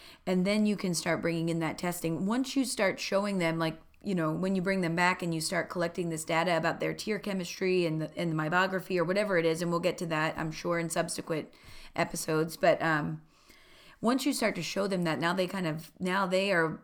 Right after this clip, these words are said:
understanding more how complicated dry eye is. But so I think it's okay to get started in that conversation, and whether you wanna, you know, start with some kind of heat mask or you wanna change what they're doing with their daily routine with makeup, you know, sometimes I'll have that talk on that initial exam.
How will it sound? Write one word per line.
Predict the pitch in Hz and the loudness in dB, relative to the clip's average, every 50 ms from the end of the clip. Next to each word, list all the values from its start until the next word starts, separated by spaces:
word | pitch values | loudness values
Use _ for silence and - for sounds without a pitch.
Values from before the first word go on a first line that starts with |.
| _ - | _ -6
understanding | - 185 190 185 175 156 - - - 175 175 175 170 160 151 160 | -4 -2 0 0 0 -2 -2 -2 -2 -2 -2 -2 -2 -2 0 -2
more | 156 160 - - - - 170 - - _ _ - | -2 -2 -4 -6 -6 -8 -10 -12 -16 _ _ 0
how | - 175 175 | 2 2 2
complicated | 170 - 170 160 165 165 160 - 165 165 160 156 156 | 2 2 -2 -2 -2 -2 -4 -2 -2 0 0 0 0
dry | 165 156 156 156 | 2 2 2 2
eye | 151 151 151 147 | 2 0 0 -2
is. | 147 147 143 - - 170 - - - - - - - - - - _ | -2 -2 -4 -4 -6 -8 -10 -12 -14 -18 -18 -18 -18 -18 -20 -6 _
But | - 185 - | 2 2 4
so | - 240 | 4 6
I | 220 226 247 | 6 6 4
think | 247 359 427 440 | 2 0 -2 -2
it's | 311 220 - - - | -2 -2 -2 2 4
okay | 196 208 185 190 190 214 | 4 4 4 2 0 2
to | 208 190 | 2 2
get | 175 175 151 - | 2 0 -2 -2
started | - - 175 180 196 190 180 175 | -4 -2 0 0 2 2 0 0
in | 170 170 | 0 0
that | 160 147 - | 0 0 0
conversation, | - 180 165 160 160 156 - 180 180 180 - 202 185 185 | -2 -2 -2 -2 -2 -2 0 0 0 0 0 -2 -2 0
and | 170 160 165 170 175 | 0 -2 -2 -2 2
whether | 185 180 175 190 185 | 2 4 4 4 2
you | 190 180 170 | 2 0 0
wanna, | 170 170 170 170 160 160 160 160 - - - - - - _ | 0 0 0 2 0 0 -2 -4 -10 -16 -20 -20 -20 -8 _
you | 202 175 | -2 0
know, | 170 160 165 | 0 0 0
start | 156 - - - 185 175 185 - | -2 -2 -2 0 2 2 2 2
with | 170 170 170 | 0 0 0
some | - 180 180 185 | -2 -4 -4 -4
kind | 170 175 165 156 151 | -2 -2 0 0 -2
of | 156 | -2
heat | - 240 226 - | -2 -4 -4 -2
mask | 214 208 196 190 185 180 - - - | 0 0 2 2 0 -2 -4 -4 0
or | 147 165 | 0 0
you | 165 165 160 160 | 0 0 0 0
wanna | 165 165 165 160 | 0 0 0 -2
change | - - 190 185 190 180 175 | -2 -4 -4 -2 -2 -2 -2
what | 185 185 | -4 0
they're | 185 165 160 | 0 0 0
doing | 165 175 180 180 175 170 170 | 2 0 0 0 0 0 0
with | 165 160 - | 0 -2 0
their | - 165 160 156 | 0 2 2 2
daily | 156 165 165 170 170 165 | 2 2 2 2 2 0
routine | 160 165 156 160 - 208 202 196 196 190 185 180 | 0 0 -2 -4 -4 -4 -2 -2 0 0 0 0
with | 170 160 160 175 | -2 -2 -2 -2
makeup, | 170 180 180 185 185 170 165 - | -2 -2 0 0 0 0 0 -2
you | - 175 | -2 -2
know, | 165 156 | -2 -2
sometimes | 156 - 180 170 175 175 170 165 | -2 -4 -4 -2 -2 -2 0 2
I'll | 165 160 160 | 2 4 4
have | 160 160 160 165 | 4 2 2 2
that | 170 170 160 - | 2 0 0 0
talk | - 180 170 175 - - - | 0 0 -2 -2 -4 -6 -4
on | - 175 175 | -2 0 0
that | 175 165 165 | 2 0 0
initial | 165 170 170 165 - - 190 180 | 0 -2 -2 -4 -4 -4 -4 -4
exam. | 180 175 170 170 185 180 175 175 185 | -4 -4 -4 -4 -2 -2 0 -2 -2